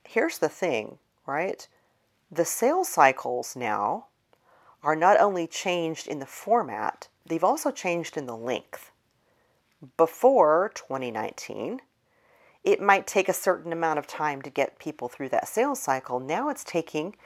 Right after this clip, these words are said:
twenty-two to twenty-five percent longer for someone to go through the sales cycle. What that means is your client is getting more and more aware and sophisticated. That was even before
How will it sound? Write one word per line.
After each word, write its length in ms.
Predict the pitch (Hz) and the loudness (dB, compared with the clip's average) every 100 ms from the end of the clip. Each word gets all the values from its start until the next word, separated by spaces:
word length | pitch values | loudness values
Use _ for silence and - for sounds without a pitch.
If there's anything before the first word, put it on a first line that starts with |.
| - - - _ | -20 -20 -20 _
twenty-two 720 | - 185 185 226 247 - 180 | -8 0 0 0 -2 0 2
to 120 | 180 175 | 0 -4
twenty-five 640 | - 156 160 - 147 147 | -6 -4 -4 -2 -2 -2
percent 360 | 151 - - - | -8 -8 -8 -8
longer 680 | 131 165 240 233 110 151 - _ _ _ _ | -2 0 0 -2 -4 -4 -10 _ _ _ _
for 140 | - 208 | -2 -2
someone 400 | - 131 127 139 | 0 -4 -4 -6
to 60 | |
go 120 | 131 113 | -2 -2
through 240 | - 113 | -2 -8
the 80 | 147 | -6
sales 380 | - 240 294 269 | 0 2 2 0
cycle. 440 | - 104 - - _ _ _ _ _ | -2 -2 -4 -10 _ _ _ _ _
What 160 | - 143 | -4 2
that 180 | 180 - | 2 2
means 320 | 214 240 247 | 0 0 -2
is 140 | 185 | -2
your 80 | 156 | -2
client 460 | 151 - 139 131 165 | -2 -4 -6 -4 -4
is 160 | 185 | -6
getting 400 | - 127 135 165 | -4 -6 -6 -12
more 500 | 131 104 107 151 220 - _ _ _ | -6 2 4 4 0 -12 _ _ _
and 180 | 170 165 | -8 -8
more 460 | 117 107 117 135 - 156 | -4 2 2 2 0 0
aware 720 | 180 143 113 107 104 147 160 - | 0 0 -6 -6 -8 -10 -16 -14
and 140 | 139 | -12
sophisticated. 840 | - 175 226 - - - - - - _ _ _ _ _ _ _ - _ - | -8 -4 -2 -4 -4 -4 -2 -4 -6 _ _ _ _ _ _ _ -20 _ 2
That 200 | 214 302 | 4 4
was 160 | 370 - | 2 0
even 340 | 262 277 190 | -2 -2 0
before 1000 | 143 139 - _ 190 165 123 131 247 320 | 0 0 -4 _ 2 4 6 6 4 -2